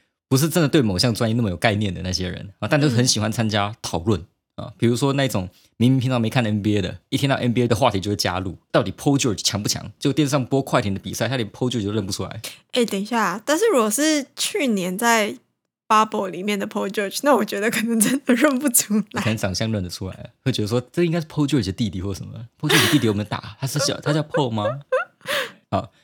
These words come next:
Speaker 1: 那这种朋友就是看那种雅虎新闻就该跟你讨论通膨的嘛，
Speaker 2: 嗯。
Speaker 1: 对不对？
Speaker 2: 嗯。
Speaker 1: 但 OK，我们今天不聊美国的通膨问题，因为很多人都发表过看法，那我觉得他们都讲得很不错哈。
Speaker 2: 嗯。
Speaker 1: 然后所以大家去听他们的就好。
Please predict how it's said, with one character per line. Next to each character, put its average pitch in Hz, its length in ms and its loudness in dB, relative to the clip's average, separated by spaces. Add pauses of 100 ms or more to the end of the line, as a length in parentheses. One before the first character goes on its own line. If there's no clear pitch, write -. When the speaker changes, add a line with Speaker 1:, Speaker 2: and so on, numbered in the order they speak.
(120)
Speaker 1:
那 208 80 4
这 - 20 4
种 202 220 4
朋 139 120 2
友 147 80 4
就 139 120 0
是 147 100 -2
看 160 180 -4
那 143 80 0
种 117 140 -2
雅 95 160 0
虎 120 140 0
新 117 200 0
闻 98 80 -2
就 104 140 -2
该 98 100 -4
跟 101 140 -4
你 107 100 2
讨 87 120 -2
论 98 120 -6
通 98 160 -4
膨 - 160 -10
的 - 80 -14
嘛， - 180 -16
Speaker 2:
嗯。 - 20 -8
Speaker 1:
对 95 80 -4
不 - 80 -2
对？ 277 80 2
Speaker 2:
嗯。 226 280 -2
Speaker 1:
但 113 160 0
OK， 110 440 -2
我 104 60 -6
们 104 100 0
今 135 80 -2
天 127 40 -4
不 123 120 0
聊 101 100 2
美 98 160 -6
国 90 160 -8
的 92 60 -8
通 117 200 -6
膨 90 120 -10
问 90 160 -10
题， - 80 -20 (420)
因 131 100 2
为 127 60 2
很 98 240 -2
多 117 140 0
人 101 40 0
都 104 80 -2
发 104 160 2
表 92 140 -2
过 92 100 -8
看 92 220 -8
法， - 240 -12
那 107 80 -2
我 98 100 -2
觉 95 140 -6
得 90 180 -6 (640)
他 127 80 -2
们 110 80 0
都 110 60 0
讲 87 160 -4
得 80 60 -8
很 85 80 -8
不 95 80 -6
错 107 200 -2
哈。 87 300 -6
Speaker 2:
嗯。 226 340 -4
Speaker 1:
然 107 80 -2
后 104 40 -2
所 120 100 -2
以 - 20 0
大 113 140 -2
家 104 100 -2
去 107 140 -6
听 104 160 -6
他 104 80 -6
们 92 80 -8
的 87 60 -8
就 98 120 -8
好。 - 240 -12